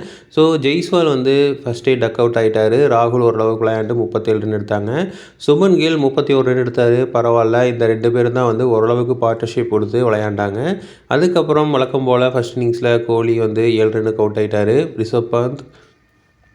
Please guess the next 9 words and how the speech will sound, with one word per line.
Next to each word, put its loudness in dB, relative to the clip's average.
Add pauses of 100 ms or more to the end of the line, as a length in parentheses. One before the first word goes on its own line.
(160)
கொஞ்சம் 2
அதிரடியா 4
விளையாட 2
ஆரம்பிச்சாரு. 2
ஆனா, 2
இருபத்தொரு 2
ரன்ல -4
அவுட் 2
ஆயிட்டாரு. 0